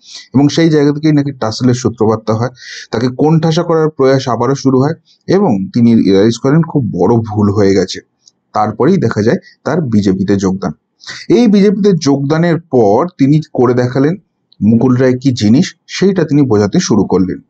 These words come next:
বিজেপি যে বাংলায় বাড়ছে, বিজেপি যে একটা বাংলায় অস্তিত্ব আছে, এই জায়গাটা কেউ প্রথমে সেভাবে বিশ্বাসই করতে চাইছিল না।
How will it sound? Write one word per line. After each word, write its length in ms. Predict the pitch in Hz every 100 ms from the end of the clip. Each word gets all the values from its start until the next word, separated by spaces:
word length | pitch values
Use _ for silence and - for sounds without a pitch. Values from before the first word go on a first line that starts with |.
| _ _ _ - - _
বিজেপি 400 | 110 135 160 - 185
যে 100 | 156
বাংলায় 400 | 120 113 113 107
বাড়ছে, 420 | 101 104 - 117
বিজেপি 420 | 110 110 120 117 127
যে 120 | 120
একটা 200 | 120 117
বাংলায় 360 | 107 104 104 107
অস্তিত্ব 440 | 104 - 117 113 117
আছে, 240 | 107 - 127 127 _ _ -
এই 160 | 165
জায়গাটা 320 | 151 156 151 147
কেউ 160 | 151
প্রথমে 280 | 147 143 147
সেভাবে 320 | 139 135 143 131 104
বিশ্বাসই 420 | 113 - 139 143
করতে 240 | 123 110 101
চাইছিল 340 | 110 98 95
না। 100 | 92